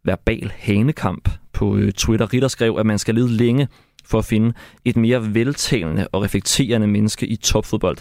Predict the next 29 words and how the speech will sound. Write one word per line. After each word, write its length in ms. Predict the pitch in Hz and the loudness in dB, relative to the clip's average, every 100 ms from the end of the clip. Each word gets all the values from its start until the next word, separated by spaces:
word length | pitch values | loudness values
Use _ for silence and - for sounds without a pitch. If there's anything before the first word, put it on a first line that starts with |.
| - - - - - _ - | -10 -20 -20 -20 -20 _ -4
Det 80 | 107 | -2
fik 140 | 101 | 2
Nygaard 340 | 110 110 101 - | 0 2 -2 0
til 120 | 104 | -2
at 80 | 101 | 0
svare: 280 | 101 104 107 - _ _ _ _ - | 2 2 -2 -10 _ _ _ _ 0
"Det 60 | 156 | 2
er 60 | |
i 100 | 143 175 | 2 0
bedste 440 | 180 - - 123 | 0 -2 0 0
fald 140 | 127 - | 0 -2
teknisk 540 | - - 196 170 - - | -6 -2 0 0 -2 -2
imponerende, 520 | 113 107 107 104 104 | 0 0 0 0 0
at 100 | - | 0
Hjulmand 360 | 110 123 123 107 | 2 2 2 -2
kan 300 | - 101 101 | -2 -2 0
varmelufte 540 | 98 123 156 117 - | 0 2 2 0 -2
sig 120 | - | -6
frem, 300 | - 117 104 - _ _ - | -2 0 -2 -6 _ _ -6
at 120 | 110 | 0
det 140 | 131 | 0
V 220 | 117 107 104 | 2 0 -2
M 80 | - | 0
er 120 | 107 | -2
en 80 | 98 | 0
god 240 | 123 110 | 0 2
idé. 260 | 120 107 - - - _ _ | 0 -2 -8 -20 -20 _ _
Men 140 | 110 107 | -2 -2
regimet, 480 | - 131 139 147 | 0 2 2 0